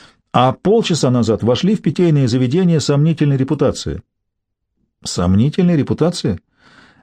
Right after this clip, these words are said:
Оно называется «Бритая киска». Комментарии нужны?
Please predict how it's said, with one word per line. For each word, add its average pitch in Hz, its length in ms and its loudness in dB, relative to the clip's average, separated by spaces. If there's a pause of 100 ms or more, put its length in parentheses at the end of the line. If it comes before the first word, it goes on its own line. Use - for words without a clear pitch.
(220)
Оно 123 220 2
называется 185 540 2
«Бритая 214 560 2
киска». 139 560 -2 (400)
Комментарии 151 480 2
нужны? 156 360 0